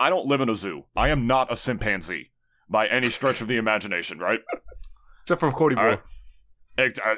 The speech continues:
Speaker 1: I mean, you know, funny enough, Cody as a person, I, I, like, I'm, like, way less attracted to who she is. It's just her, that woman's.
Speaker 2: <laughs>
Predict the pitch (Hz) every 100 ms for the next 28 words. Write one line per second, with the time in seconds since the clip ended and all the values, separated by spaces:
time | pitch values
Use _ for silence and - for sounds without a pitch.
0 | 110 117 104 85 - - - - - 190
1 | 180 175 202 233 190 - 156 185 160 156
2 | 139 - 123 110 110 98 87 104 101 110
3 | 107 110 113 98 110 120 113 113 117 117
4 | 98 101 113 104 110 107 98 101 95 110
5 | 101 107 - 539 554 240 247 - - 311